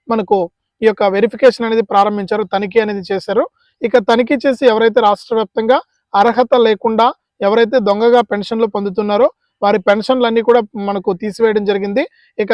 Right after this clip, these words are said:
గ్రామ లేదా వార్డు సచివాలయ అధికారులు ఇప్పటికే మీ యొక్క గ్రామంలో పర్యటించి మీ ఇళ్ల వద్దకే వచ్చి దాదాపు పదమూడు రకాల ప్రశ్నలను అయితే అడిగి, ఆ, మనకు ఆ యొక్క పెన్షన్లు మీకు వస్తుందా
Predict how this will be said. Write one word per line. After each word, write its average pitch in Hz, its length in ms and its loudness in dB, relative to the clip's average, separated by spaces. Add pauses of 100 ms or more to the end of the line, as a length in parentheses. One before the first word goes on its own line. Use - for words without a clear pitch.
(100)
గ్రామ 214 360 4
లేదా 247 160 4 (100)
వార్డు 208 260 4
సచివాలయ 214 420 0
అధికారులు 208 400 0 (840)
ఇప్పటికే 214 440 0
మీ 226 80 0
యొక్క 214 240 -4
గ్రామంలో 220 440 2
పర్యటించి 196 460 0 (360)
మీ 202 200 -2
ఇళ్ల 226 180 6
వద్దకే 233 380 4
వచ్చి 254 220 -2 (380)
దాదాపు 226 320 4 (120)
పదమూడు 233 360 4
రకాల 220 240 2 (120)
ప్రశ్నలను 226 420 -2
అయితే 214 220 0
అడిగి, 208 220 0 (400)
ఆ, 220 100 0 (240)
మనకు 202 260 -2 (420)
ఆ 196 80 0
యొక్క - 180 0 (120)
పెన్షన్లు 240 420 2 (340)
మీకు 202 260 0
వస్తుందా 240 360 2